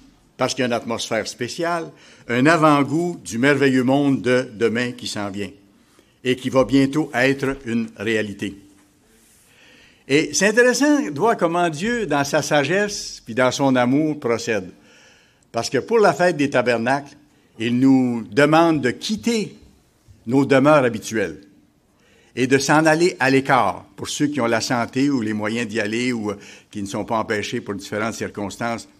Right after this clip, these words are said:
incontrôlables, d'aller dans le lieu où Dieu a mis son nom.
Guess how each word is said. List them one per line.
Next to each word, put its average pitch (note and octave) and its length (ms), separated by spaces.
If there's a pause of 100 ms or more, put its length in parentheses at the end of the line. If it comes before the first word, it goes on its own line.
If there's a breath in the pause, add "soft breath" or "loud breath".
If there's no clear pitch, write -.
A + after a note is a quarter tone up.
(160)
incontrôlables, G#2+ 720 (420 loud breath)
d'aller D#3 360
dans C3+ 200
le A#2+ 140
lieu C#3+ 480 (760)
où A2+ 100
Dieu E3 240
a C#3+ 60
mis D#3 140
son C3+ 280
nom. A#2+ 280